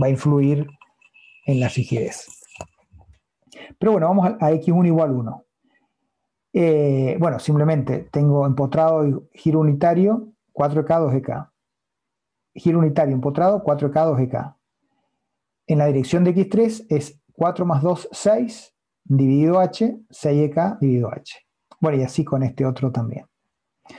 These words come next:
Ahora, de acá saco yo la primera columna de la matriz A X X U, porque es para, esta primera columna es para X uno igual uno. Entonces,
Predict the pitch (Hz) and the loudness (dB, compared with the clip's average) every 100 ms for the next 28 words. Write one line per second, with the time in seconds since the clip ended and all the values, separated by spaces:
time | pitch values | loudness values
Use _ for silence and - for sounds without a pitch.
0 | - - _ _ - 165 - 160 170 170 | -20 -20 _ _ -2 -2 0 0 0 -2
1 | 202 - 220 208 185 202 220 147 143 147 | -2 -2 0 0 2 2 2 0 2 2
2 | 170 175 175 180 185 208 233 - _ 135 | 2 0 2 4 6 4 2 -4 _ 0
3 | 143 139 131 127 143 165 - - _ _ | 2 2 0 0 0 -2 -4 -16 _ _
4 | _ _ _ _ _ - 139 147 143 135 | _ _ _ _ _ -2 0 0 0 0
5 | 135 151 196 180 - - _ _ _ _ | 0 2 2 2 -2 -16 _ _ _ _
6 | _ _ - _ _ _ 139 123 139 143 | _ _ -20 _ _ _ -6 -4 -2 0
7 | 139 - 143 147 147 147 160 170 170 196 | -2 -2 -4 -2 0 2 2 2 4 2
8 | - 135 135 131 143 143 131 127 117 107 | 2 0 0 0 2 2 2 0 -2 -6
9 | - _ _ _ _ _ _ _ _ _ | -10 _ _ _ _ _ _ _ _ _
10 | - 147 156 139 131 - - | -4 0 0 0 -4 -6 -14